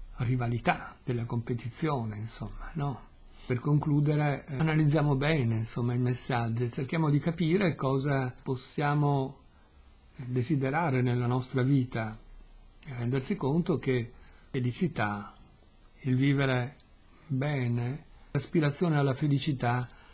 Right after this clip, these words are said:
non si può realizzare se non attraverso l'aspirazione a un senso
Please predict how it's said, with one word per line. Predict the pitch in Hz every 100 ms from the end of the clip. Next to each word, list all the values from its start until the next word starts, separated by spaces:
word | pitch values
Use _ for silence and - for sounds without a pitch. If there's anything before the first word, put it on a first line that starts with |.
| - - - -
non | 151
si | 120 160
può | 160
realizzare | 135 135 165 143 127 113 110 117 113
se | - - 139
non | 127 135 151 151 147 123 - - -
attraverso | 127 - 135 123 127 135 -
l'aspirazione | 131 123 - 127 120 151 147 135
a |
un | 127 127
senso | - - 165 156 143 - 127 117